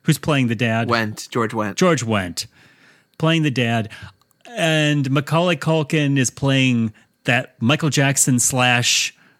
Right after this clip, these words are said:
Speaker 1: record. <laughs> Slash is doing guitar on only the intro that people talk over, not the song.
Speaker 2: What,
Speaker 1: Very
Speaker 2: what is,
Speaker 1: strange.
Speaker 2: what is that music that's playing?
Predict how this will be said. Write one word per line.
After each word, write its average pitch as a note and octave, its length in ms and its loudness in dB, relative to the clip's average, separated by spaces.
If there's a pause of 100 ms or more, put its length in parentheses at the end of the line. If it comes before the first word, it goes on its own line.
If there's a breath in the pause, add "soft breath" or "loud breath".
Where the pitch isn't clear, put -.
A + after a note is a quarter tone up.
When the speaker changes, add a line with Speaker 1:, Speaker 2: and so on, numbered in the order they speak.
(160)
Speaker 1:
record. A#2 640 2 (340 loud breath)
<laughs> - 320 -20
Slash E3 500 4
is C#3+ 100 4
doing C#3 180 4
guitar A#2 560 2
on G#2+ 400 0 (520 loud breath)
only C#4+ 340 4
the A#3 200 2 (100)
intro G3 420 4
that D#3+ 160 0
people D3 240 0
talk C#3+ 420 -2
over, F#2+ 520 -4
not B2+ 340 2
the C3+ 100 -2
song. G2+ 600 -2 (260 soft breath)
Speaker 2:
What, F3+ 160 -6
Speaker 1:
Very D3 120 2
Speaker 2:
what F3 100 4
is, - 100 0
Speaker 1:
strange. G2+ 580 -2
Speaker 2:
what A#3 220 -4
is F#3 240 -2
that G#2+ 400 -2
music A2 380 -8
that's F#2+ 160 -12
playing? D#2 320 -14